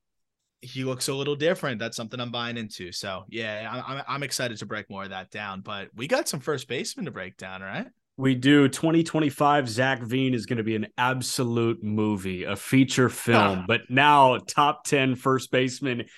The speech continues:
Speaker 2: in Major League Baseball. Three honorable mentions. Rhys Hoskins with the Phillies, Ryan Mountcastle with the Orioles, Ty France with the Mariners. Let's start with Hoskins because,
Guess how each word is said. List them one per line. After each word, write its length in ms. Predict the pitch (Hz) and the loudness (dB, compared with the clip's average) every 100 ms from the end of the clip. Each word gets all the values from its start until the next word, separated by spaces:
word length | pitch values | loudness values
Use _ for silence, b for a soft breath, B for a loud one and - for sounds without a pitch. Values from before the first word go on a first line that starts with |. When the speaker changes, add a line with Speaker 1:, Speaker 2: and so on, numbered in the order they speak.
| b | b
Speaker 2:
in 160 | 147 147 | 0 4
Major 320 | 139 143 143 | 4 4 2
League 200 | 131 127 | 2 2
Baseball. 480 | 120 123 - 131 120 | 4 4 4 4 4
Three 260 | - 160 165 | 4 6 6
honorable 380 | 151 147 123 120 | 6 2 2 0
mentions. 640 | 127 139 - 127 117 - b b - | 0 -2 -2 -2 -2 -8 b b 0
Rhys 280 | 139 190 175 | 2 4 8
Hoskins 440 | 190 185 190 170 | 8 6 4 4
with 100 | 165 | 2
the 80 | 151 | 0
Phillies, 440 | - 170 165 143 | 2 2 4 2
Ryan 280 | 147 151 127 | 0 0 0
Mountcastle 580 | 131 151 - 147 139 147 | -2 -4 -2 -2 0 -4
with 100 | 117 | -2
the 100 | 131 | 0
Orioles, 420 | 135 135 127 120 | 0 2 0 -2
Ty 220 | - 131 | -2 -2
France 560 | 123 139 131 123 - - b b - | -2 0 2 2 -2 -10 b b 0
with 220 | 135 131 | 0 2
the 60 | 123 | 2
Mariners. 560 | 127 127 120 107 104 | 4 4 4 0 0
Let's 220 | 143 160 | 0 0
start 220 | - 208 196 | 2 0 0
with 80 | |
Hoskins 600 | - 135 139 - 113 101 | 2 4 4 0 -2 -4
because, 480 | 104 107 127 117 - | -6 -2 -2 -2 -6